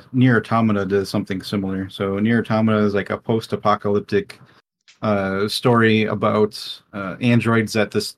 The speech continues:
descend from space and, and are trying to, um, it depends on which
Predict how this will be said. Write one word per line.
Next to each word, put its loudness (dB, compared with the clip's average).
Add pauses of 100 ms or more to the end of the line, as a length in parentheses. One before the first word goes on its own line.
(120)
descend 0
from -6
space -2
and, -6
and -6
are -2
trying 0
to, -2 (800)
um, -4 (340)
it -2
depends 2
on 2
which -6